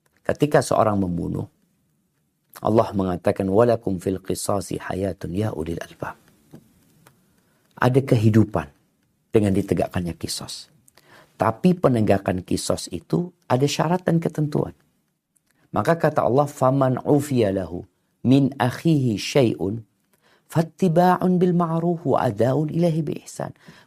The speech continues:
Barang siapa yang dimaafkan oleh keluarganya, bayar diyahnya kepada keluarga yang dibunuh anaknya atau saudaranya, seperti itu. Jadi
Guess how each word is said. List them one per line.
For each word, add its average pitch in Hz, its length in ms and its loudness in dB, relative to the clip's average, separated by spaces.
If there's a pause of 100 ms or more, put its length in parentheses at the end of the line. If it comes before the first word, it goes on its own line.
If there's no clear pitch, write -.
Barang 135 320 4
siapa 131 400 2
yang 127 80 2
dimaafkan 131 800 0
oleh 110 240 0
keluarganya, 95 800 -2 (640)
bayar 90 400 0 (400)
diyahnya 104 1040 0 (720)
kepada 85 480 -2
keluarga 90 480 2
yang 87 240 0
dibunuh 87 960 0
anaknya 110 560 -2
atau - 160 -8
saudaranya, 131 640 -2 (220)
seperti 98 420 -2 (140)
itu. - 100 -12 (760)
Jadi 123 420 4